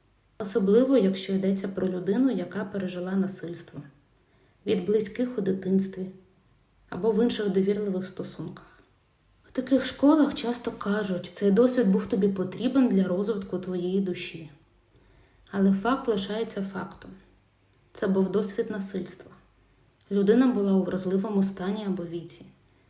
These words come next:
І із нею сталося те, чого не мало б статися ніколи і ні з ким. Для людини, яка пережила травму, подібні слова — це не зцілення, не підтримка, це газлайтінг і віктімблеймінг.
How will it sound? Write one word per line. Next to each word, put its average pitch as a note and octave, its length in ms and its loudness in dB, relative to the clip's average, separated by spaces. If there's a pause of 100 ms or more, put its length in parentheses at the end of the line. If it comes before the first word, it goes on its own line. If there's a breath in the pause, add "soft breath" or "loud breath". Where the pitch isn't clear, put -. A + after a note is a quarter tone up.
(120)
І G3 100 0
із G3 220 0
нею B3 260 4
сталося F#3 500 -2
те, A#3+ 340 -2
чого F#3+ 300 -4
не F#3 100 -2
мало G3 320 -2
б G3 100 -10
статися F#3+ 560 -8
ніколи D#3 520 -6 (160)
і G3 60 -4
ні F#3+ 120 2
з F#3+ 80 -4
ким. C#3+ 300 -12 (960)
Для G#3+ 100 -2
людини, A#3 400 2
яка G#3 320 -2
пережила G3 840 0 (160)
травму, A3 500 -2
подібні G3 400 0
слова — G3 460 0
це - 100 -8
не G3 140 6
зцілення, G#3 520 -4
не G3 120 4
підтримка, G3 600 -4
це - 140 -8
газлайтінг G3 720 -2
і G3+ 60 -4
віктімблеймінг. F#3 960 -4